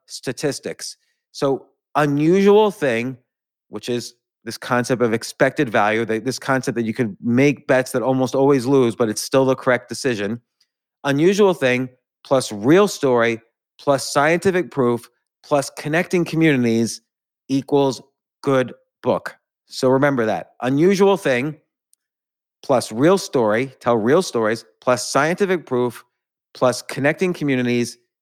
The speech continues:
equals a good book. Number four, rule number four, add to the frontier of knowledge. So whatever you're writing about, make sure you are saying something new.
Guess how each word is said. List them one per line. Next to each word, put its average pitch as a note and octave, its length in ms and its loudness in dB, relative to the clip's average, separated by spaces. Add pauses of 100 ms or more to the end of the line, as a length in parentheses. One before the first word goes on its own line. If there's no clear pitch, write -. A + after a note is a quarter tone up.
equals B2+ 300 -2
a A2+ 80 2
good C3 400 0 (260)
book. - 300 -4 (1120)
Number D#3+ 240 2
four, D#3+ 460 2 (120)
rule E3 220 0
number E3 220 -2
four, C#3 360 -2 (540)
add F3 460 2 (480)
to D3+ 120 0
the B2+ 140 2
frontier D#3+ 840 0
of A#2+ 240 -6
knowledge. B2+ 720 -2 (520)
So C3+ 300 -4
whatever C3+ 460 0
you're G#3+ 140 4
writing G3 340 0
about, B2 500 -2 (380)
make D#3 360 0
sure E3+ 560 2
you C3+ 120 -2
are B2 140 0
saying D3+ 540 -2
something C3+ 500 -2
new. G#2 300 0